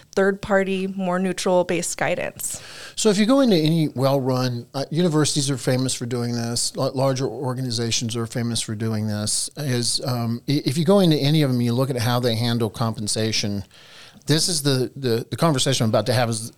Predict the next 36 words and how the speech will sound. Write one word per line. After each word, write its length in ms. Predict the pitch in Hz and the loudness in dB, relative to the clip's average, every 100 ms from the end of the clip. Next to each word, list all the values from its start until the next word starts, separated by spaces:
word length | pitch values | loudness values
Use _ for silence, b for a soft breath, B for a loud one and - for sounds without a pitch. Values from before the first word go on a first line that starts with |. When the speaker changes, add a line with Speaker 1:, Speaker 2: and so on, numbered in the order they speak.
| - | -10
Speaker 2:
Michelle, 340 | 127 113 131 | -4 0 2
the 80 | 120 | 2
one 200 | 131 143 | 2 4
that 100 | 135 | 4
I 80 | 127 | 2
want 340 | 120 123 120 | 2 2 0
the 80 | 120 | -2
people 320 | 113 127 131 | -2 -2 -4
who 80 | 110 | -4
are 140 | 113 110 | -2 0
listening 500 | 120 - 117 107 104 | 0 0 -2 -4 -4
to 400 | 117 107 104 104 _ _ _ _ - | -2 -2 -2 -6 _ _ _ _ -4
think 180 | 135 117 | -2 -2
about, 340 | 98 85 - _ | -4 -6 -8 _
adopt, 460 | 110 131 127 127 - | -2 2 4 2 -2
start 260 | - 117 - | -4 -4 -4
thinking 260 | 104 107 | -6 -6
about 300 | 104 101 - | -10 -10 -12
this 260 | 117 - - | -10 -6 -6
if 100 | 113 | -4
you're 100 | 107 | -4
not 140 | 104 | -4
already 220 | 101 98 | -4 -6
using 320 | 101 104 95 95 | -6 -6 -8 -8
it. 180 | - - B B B B | -12 -16 B B B B
There's 160 | 160 - | 0 2
something 320 | 240 226 165 | 0 2 2
known 160 | 143 120 | 4 2
as 120 | - | -2
pay 240 | - 110 | -2 -2
bands. 480 | 101 104 - - - B B B | -2 -8 -10 -8 -8 B B B
So, 400 | B - 135 127 131 | B 0 2 2 2
um, 400 | 131 123 117 117 - | 2 2 0 -4 -2
University 640 | 147 170 180 180 - 156 | 4 4 6 4 2 2
of 100 | 135 | 4
Arizona 500 | 135 139 127 123 135 | 4 2 2 0 -2